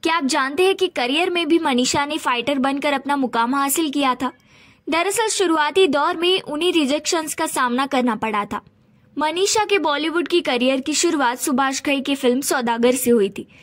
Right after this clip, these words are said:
इस फिल्म ने उन्हें शोहरत की बुलंदियों पर पहुंचा दिया, लेकिन उनकी जिंदगी में एक दौर ऐसा भी आया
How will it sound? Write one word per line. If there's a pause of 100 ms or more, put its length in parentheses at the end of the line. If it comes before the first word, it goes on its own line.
(220)
इस
फिल्म
ने
उन्हें
शोहरत
की
बुलंदियों
पर
पहुंचा
दिया,
लेकिन
उनकी
जिंदगी
में
एक
दौर
ऐसा
भी
आया